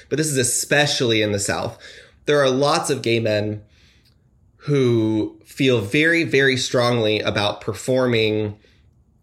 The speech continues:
like, cis normative masculinity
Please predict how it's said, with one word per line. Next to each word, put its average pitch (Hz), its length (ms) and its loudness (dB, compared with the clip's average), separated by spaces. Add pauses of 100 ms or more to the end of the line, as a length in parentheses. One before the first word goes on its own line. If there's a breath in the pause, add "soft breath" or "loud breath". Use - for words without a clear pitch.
(120)
like, 110 520 -2 (300)
cis - 920 -2 (160)
normative 120 640 0
masculinity 104 840 0